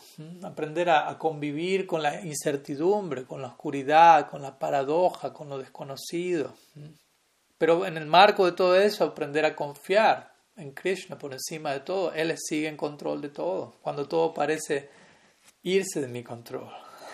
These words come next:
<laughs> Pero si como comunidad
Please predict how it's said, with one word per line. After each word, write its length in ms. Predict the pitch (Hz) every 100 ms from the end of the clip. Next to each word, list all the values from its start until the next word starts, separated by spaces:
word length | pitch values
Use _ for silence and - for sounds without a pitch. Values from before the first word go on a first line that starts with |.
| -
<laughs> 320 | - - 160 - _ - - - _ _ _ _ _ _ _ _ - _ _ _ _ _ _ _ _ _ _
Pero 200 | - 156
si 160 | 151 175
como 260 | 175 165
comunidad 640 | 160 165 160 156 170 170